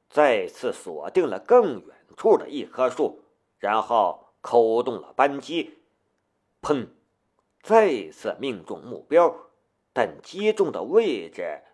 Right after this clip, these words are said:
却有些偏差。夏雷又开了几枪，打空了弹夹里面的十颗子弹，但这一次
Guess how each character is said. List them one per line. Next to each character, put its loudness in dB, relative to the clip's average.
却 -4
有 -18
些 -4
偏 -4
差。 0
夏 4
雷 0
又 -2
开 -4
了 -2
几 -20
枪， 0
打 6
空 -4
了 4
弹 0
夹 6
里 0
面 -4
的 -10
十 0
颗 2
子 -12
弹， 0
但 0
这 6
一 -2
次 -2